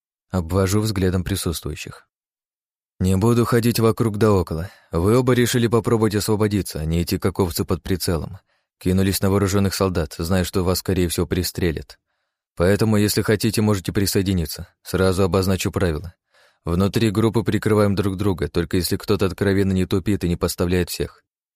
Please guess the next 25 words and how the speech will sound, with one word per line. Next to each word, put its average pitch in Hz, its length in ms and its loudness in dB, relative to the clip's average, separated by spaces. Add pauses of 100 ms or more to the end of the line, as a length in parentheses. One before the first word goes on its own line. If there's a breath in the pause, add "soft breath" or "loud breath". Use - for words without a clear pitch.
(160)
Все, 92 240 0
кто 98 200 0
снаружи, 104 420 2
мишени 101 340 2
добычи, 92 500 0 (200)
на 85 140 0
их 90 120 0
жизни 101 320 0
наплевать. 92 560 0 (180)
Предложить 95 480 0
взять 98 240 0
кого-то 101 360 2
еще 98 260 2
можно, 90 520 -2
но 87 120 0
берем 98 300 2
только 95 240 0
с - 80 -4
моего 95 240 2
согласия. 92 560 -2 (580)
И 87 120 0
не 95 100 2
рассматриваем 107 640 4
откровенный 101 480 2
балласт. 92 500 0